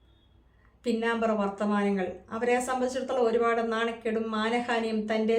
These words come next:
ശരീരത്തിൻ്റെ അംഗലാവണ്യമൊക്കെ പ്രതിഫലം വാങ്ങിപ്പോയതുകൊണ്ട് ആവോളം പ്രദർശിപ്പിക്കേണ്ട ഒരു ഗതികേടും വന്നുപോയി. മാത്രമല്ല, ആ ഒരു സിനിമയിൽ ഉള്ള ചില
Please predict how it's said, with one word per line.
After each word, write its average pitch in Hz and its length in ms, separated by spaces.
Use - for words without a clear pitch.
ശരീരത്തിൻ്റെ 226 640
അംഗലാവണ്യമൊക്കെ 226 1040
പ്രതിഫലം 330 580
വാങ്ങിപ്പോയതുകൊണ്ട് 247 1160
ആവോളം 254 600
പ്രദർശിപ്പിക്കേണ്ട 247 920
ഒരു 208 140
ഗതികേടും 330 640
വന്നുപോയി. 214 400
മാത്രമല്ല, 285 460
ആ 302 160
ഒരു 294 160
സിനിമയിൽ 247 500
ഉള്ള 220 160
ചില 247 140